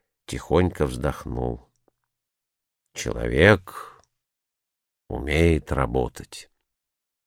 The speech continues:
продолжал он с гордостью. «О, сеньор, маленький человек, когда он хочет работать,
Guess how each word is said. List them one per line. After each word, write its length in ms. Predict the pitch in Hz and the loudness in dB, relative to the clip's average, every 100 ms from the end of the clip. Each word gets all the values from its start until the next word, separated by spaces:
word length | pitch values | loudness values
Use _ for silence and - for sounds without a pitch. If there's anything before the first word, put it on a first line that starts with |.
| _ _ _ _ _ _ _ - | _ _ _ _ _ _ _ 0
продолжал 600 | 92 82 78 71 73 71 | 4 4 4 4 4 4
он 240 | 73 67 | 2 0
с 80 | 67 | -2
гордостью. 800 | 78 65 57 55 - - - - _ _ _ _ _ _ _ _ _ _ _ | 0 0 0 -10 -12 -14 -14 -16 _ _ _ _ _ _ _ _ _ _ _
«О, 320 | 131 160 151 | 10 12 12
сеньор, 720 | - - 73 65 71 67 55 - _ _ _ _ | 10 2 0 2 2 2 -2 -10 _ _ _ _
маленький 680 | 98 156 156 127 107 87 76 | 6 8 10 8 6 0 -2
человек, 840 | - 67 65 101 143 - - - | 0 2 4 8 6 4 -6 -14
когда 340 | - 58 58 85 | -10 -4 4 4
он 140 | 71 | 4
хочет 420 | - 80 - 71 | 2 0 2 -2
работать, 840 | 65 64 - 113 165 143 - - | 0 0 6 6 8 4 0 -8